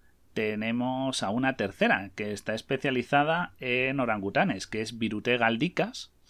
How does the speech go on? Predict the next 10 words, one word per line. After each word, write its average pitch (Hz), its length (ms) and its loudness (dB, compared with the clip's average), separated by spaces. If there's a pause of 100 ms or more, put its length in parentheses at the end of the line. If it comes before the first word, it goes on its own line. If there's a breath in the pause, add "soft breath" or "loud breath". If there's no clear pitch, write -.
(560 soft breath)
y 123 220 2
que 110 340 2
las 98 260 0
tres 151 540 2
recibieron 113 540 0
el 110 180 0
nombre 131 340 2
porque, 95 800 -6 (480)
en 104 220 -12
sentido 104 640 0